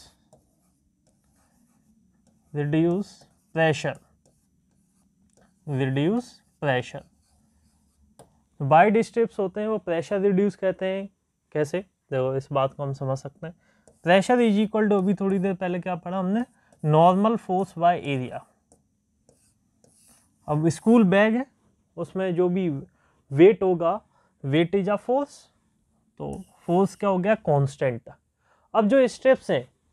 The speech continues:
स्ट्रिप्स का जो एरिया होगा, अगर एरिया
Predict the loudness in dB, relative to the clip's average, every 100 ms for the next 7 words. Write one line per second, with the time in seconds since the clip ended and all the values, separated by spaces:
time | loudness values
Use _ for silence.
0 | _ _ _ _ -8 -8 2 2 2 -2
1 | -2 2 4 4 6 6 4 2 4 4
2 | 4 -4 _ _ _ _ _ -2 2 4
3 | 2 2 2 2 -2